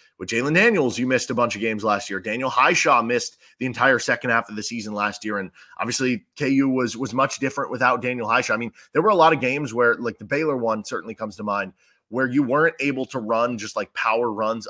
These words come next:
up the middle against the opposition, and that's where I think Daniel Hishaw being a kind of hammer running back would have really helped you. Like, as much as we've talked Jalen Daniels, the games that you missed him,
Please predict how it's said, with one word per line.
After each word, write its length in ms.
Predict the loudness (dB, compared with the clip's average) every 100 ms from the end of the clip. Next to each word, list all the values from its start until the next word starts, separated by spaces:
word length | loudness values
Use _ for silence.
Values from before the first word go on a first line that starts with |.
| -12
up 160 | -12
the 80 | -14
middle 420 | -8 -4 -4 -4 -10
against 260 | -10 -8
the 80 | -2
opposition, 540 | -2 -2 -6 -8 -8 -12 _ _ -6
and 100 | 4
that's 220 | 4 6
where 140 | 6 4
I 20 |
think 180 | 4 -2
Daniel 280 | -2 0
Hishaw 500 | 2 2 2 0 -2
being 240 | -2 -6 -4
a 100 | -4
kind 240 | -2 -2
of 80 | -2
hammer 480 | -8 -6 -2 0 0
running 320 | 0 -2 0
back 320 | 2 2 0
would 120 | -4
have 140 | -6 -2
really 220 | -2 0
helped 300 | -2 -2 -6
you. 140 | -10
Like, 160 | -8 -10 _ _ _ -8
as 120 | 2
much 200 | 2 2
as 60 |
we've 160 | -2 0
talked 300 | 2 2 0
Jalen 260 | -4 -4 -2
Daniels, 360 | -2 -2 -4
the 80 | -6
games 300 | -6 -8 -8
that 80 | -10
you 120 | -6
missed 280 | -6 -6 -4
him, 340 | -2 -2 -4